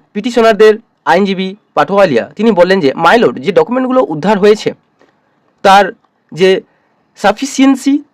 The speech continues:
সেই ডকুমেন্টের বা সেই ডকুমেন্টের মধ্যে যদি কোনো ফ্লো থাকে তাহলে তো সেগুলো নিয়ে আমরা বলতেই পারি।" তখন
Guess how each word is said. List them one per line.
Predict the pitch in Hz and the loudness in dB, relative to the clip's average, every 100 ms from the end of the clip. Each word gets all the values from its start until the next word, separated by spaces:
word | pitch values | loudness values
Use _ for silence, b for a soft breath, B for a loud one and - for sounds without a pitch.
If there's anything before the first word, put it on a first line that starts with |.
| _ _ | _ _
সেই | - 226 240 | 0 2 2
ডকুমেন্টের | 175 208 220 226 226 240 - | 0 0 -2 0 0 0 -4
বা | 135 175 135 151 | -2 2 2 0
সেই | - | -2
ডকুমেন্টের | 196 214 262 254 247 | -2 0 -2 -2 -2
মধ্যে | 226 | -2
যদি | 226 214 | -4 0
কোনো | 220 226 233 b _ | 2 2 0 b _
ফ্লো | - 196 254 | -2 2 2
থাকে | 185 110 - b - | 0 -8 -14 b -2
তাহলে | 196 | 0
তো | 220 | 0
সেগুলো | 214 - 208 | -2 0 2
নিয়ে | 214 214 | 4 2
আমরা | 214 | 2
বলতেই | 147 143 240 226 | 2 0 0 0
পারি।" | 170 - | 0 0
তখন | 208 | -2